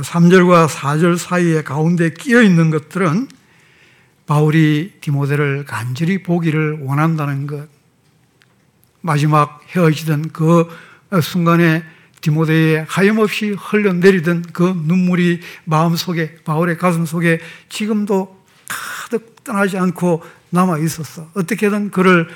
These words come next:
만나기를 바라고, 그래서 그것을 통하여 기쁨을 회복하기를 바란다는 것을 이야기를 하지만 그게 핵심은 아니고 보다 핵심은 오 절에 있는 "이는 내 속에 거짓이 없는 믿음이 있음을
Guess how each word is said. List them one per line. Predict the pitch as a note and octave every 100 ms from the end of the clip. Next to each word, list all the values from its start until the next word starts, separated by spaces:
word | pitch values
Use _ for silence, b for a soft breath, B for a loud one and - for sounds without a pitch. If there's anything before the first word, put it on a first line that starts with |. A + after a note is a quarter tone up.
| B B
만나기를 | F3 D#3+ F3 D3 D3 D#3 D3+
바라고, | D3 C#3+ C#3+ C#3 D3 D#3 D#3
그래서 | F3 F3+ F#3
그것을 | F#3+ G#3 A#3+
통하여 | - G3 G3+ G#3+ G3+ B B
기쁨을 | - D#3 F3 E3+ D3+
회복하기를 | F#3+ F3 C3 D#3 D3+ D#3 C#3+ B B
바란다는 | - E3+ F#3+ F3+ E3 D#3+
것을 | D#3 G3 F3+
이야기를 | E3 E3+ E3+
하지만 | D#3+ E3+ F3 B3 - b b -
그게 | E3+ G#3
핵심은 | E3 E3+ - G#3+
아니고 | D#3 C3+ C#3+ G3 - _ _ _ b b b b b b b
보다 | - F#3 F#3+
핵심은 | E3 F3 - F3+ F3 E3+ E3 F#3 - -
오 | D3
절에 | D#3+ D3+
있는 | D3 D3 C#3+ C3+ B B B B
"이는 | G3 F3+ D#3+ C#3+
내 | D3 D3+
속에 | C#3+ D#3 D3+ C#3
거짓이 | D3 D3 D3 - C#3
없는 | C3 C3+ C3+ C#3
믿음이 | G3+ F#3 D#3 F3
있음을 | G3 G3+ - G#3 G#3 A#3+ C4+ D#4 D4